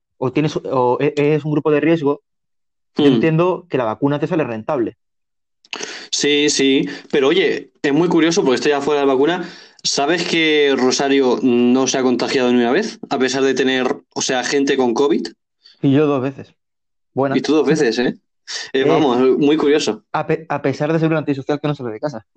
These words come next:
Speaker 2: <laughs> Sí, sí. Yo, yo la verdad es que no sé si lo tenía o no, pero, pero bueno, yo, yo digo que sí que lo tuve, pero bueno. Eh, en fin, eh, lo de la vacunación.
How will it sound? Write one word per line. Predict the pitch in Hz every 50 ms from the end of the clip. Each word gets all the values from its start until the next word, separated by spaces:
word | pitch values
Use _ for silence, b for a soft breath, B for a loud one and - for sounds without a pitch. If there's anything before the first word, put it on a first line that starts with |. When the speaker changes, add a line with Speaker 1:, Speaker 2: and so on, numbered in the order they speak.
| _ _ _ _ _ _ _ _ _
Speaker 2:
<laughs> | - - - - - - 170 170 - 165 151 - - 175 165 - - - - - -
Sí, | - - - - - 214 185 - 139 185 220 196 165 131 -
sí. | - - - - 117 113 B B B B B B B B B B B B B _
Yo, | - - - - -
yo | 165 160 185
la | 226 254
verdad | 226 214 -
es | 196
que | 190
no | 180
sé | 170 165 147
si | 151
lo | 143 131
tenía | 127 131 127 127 123
o | 123
no, | 131 139
pero, | 135 131 113 117 117 113 107 107 - - - - - _
pero | 127 120 120 123
bueno, | 120 107 -
yo, | - - - - 135
yo | 135 160
digo | 165 175 165 147
que | 135 123
sí | 127 127
que | 127 117
lo | 113 110
tuve, | 123 113 110 104 104
pero | - 120 113 120
bueno. | 123 113 104 - - B B B B B B B B B B B B B B
Eh, | - 165 160 156 156 156 151 151 147 147 143 143 143 147
en | 147 139
fin, | 139 - 185 160 120 110 - -
eh, | 139 139 135 135 131 131 131 127
lo | 131 135
de | 135 135
la | 139 135
vacunación. | 139 135 131 143 139 135 131 - 175 160 131 110 104 101 -